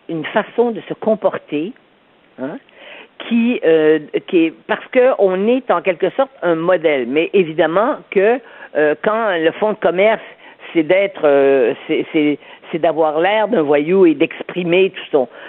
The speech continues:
son, son, sa, sa difficulté de vivre, puis sa noirceur, puis ses ombres, et que ça attire, je comprends que ça attire. Et quand on a le talent de, de chanteur, euh, euh, que je lui reconnais, euh, totalement,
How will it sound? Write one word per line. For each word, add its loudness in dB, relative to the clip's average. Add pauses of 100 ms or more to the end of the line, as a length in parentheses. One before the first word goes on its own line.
(140)
son, 0
son, 2
sa, 2
sa 2
difficulté -4
de -6
vivre, 0
puis -16
sa 2
noirceur, 2
puis -20
ses -2
ombres, 2 (300)
et 2
que 0 (100)
ça 0
attire, 0 (240)
je 0
comprends 0
que -8
ça 0
attire. -4 (240)
Et 0
quand -2
on 4
a 0
le -4 (180)
talent 0
de, 4
de 2
chanteur, 0 (640)
euh, -6 (120)
euh, -8
que 2
je 2
lui 2
reconnais, 0
euh, -2
totalement, 2